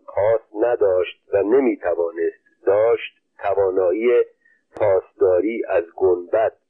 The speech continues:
و زر و زیورهای خویش را هم نمی‌داشت. در سال هزار و صد و شصت و سه خورشیدی، هزار و صد و نود قمری، نصرالله میرزا افشار،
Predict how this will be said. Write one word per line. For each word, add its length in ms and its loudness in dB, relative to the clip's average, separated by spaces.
و 120 0
زر 300 -2
و 120 0
زیورهای 880 -2
خویش 340 -16
را 180 2
هم 180 -4
نمی‌داشت. 760 -2
در 200 0
سال 180 2
هزار 460 2
و 160 0
صد 220 -2
و 100 2
شصت 400 -6
و 80 0
سه 160 4
خورشیدی، 960 -6
هزار 400 0
و 60 2
صد 200 -2
و 60 2
نود 380 -2
قمری، 840 -4
نصرالله 840 0
میرزا 520 0
افشار، 540 0